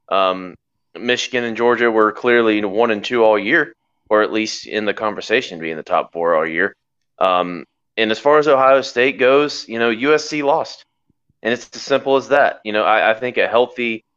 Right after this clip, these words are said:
I think a healthy Caleb Williams in that game, if he was anywhere close to being seventy-five percent, 'cause I don't even think he was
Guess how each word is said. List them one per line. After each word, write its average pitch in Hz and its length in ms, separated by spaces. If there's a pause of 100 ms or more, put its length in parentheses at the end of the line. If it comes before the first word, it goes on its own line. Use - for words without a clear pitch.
(720)
I - 40
think 135 160
a 110 120
healthy 131 480
Caleb 123 400
Williams 135 480
in 147 100
that 147 220
game, 151 340
if 98 160
he 123 140
was 110 180
anywhere 110 380
close 117 440
to 110 80
being 104 520 (120)
seventy-five 107 760
percent, 87 400
'cause - 100
I 107 60
don't 117 100
even 92 140
think 92 240
he 104 100
was 92 240